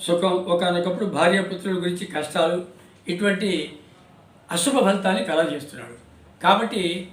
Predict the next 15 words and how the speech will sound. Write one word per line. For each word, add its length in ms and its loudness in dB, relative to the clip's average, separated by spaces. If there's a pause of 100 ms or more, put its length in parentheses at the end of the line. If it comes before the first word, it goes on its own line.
(140)
ఈ 160 0
శనిగ్రహ 400 0
పరిపా-, 640 -4
పరిహారం 380 4
కోసం 480 -4 (320)
శనిగ్రహానికి, 920 0 (380)
ఆ, 140 -6 (300)
పూజ 240 0
చేయించి 440 0 (280)
ఒకటింబావు 480 2
కేజీ 220 -2
నల్ల 320 -2
నువ్వులు 280 0
దానం 240 0
ఇవ్వటం 360 -6